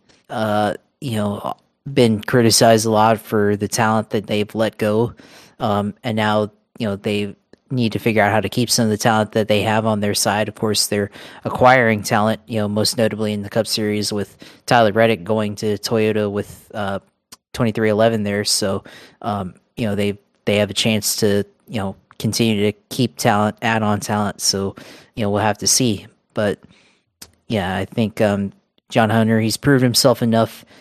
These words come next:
uh, in Xfinity to, to be there full time. I think, uh, at least for a year, waiting on,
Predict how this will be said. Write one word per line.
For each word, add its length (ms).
uh, 360
in 360
Xfinity 760
to, 180
to 100
be 220
there 220
full 280
time. 400
I 100
think, 420
uh, 240
at 100
least 300
for 160
a 60
year, 340
waiting 340
on, 300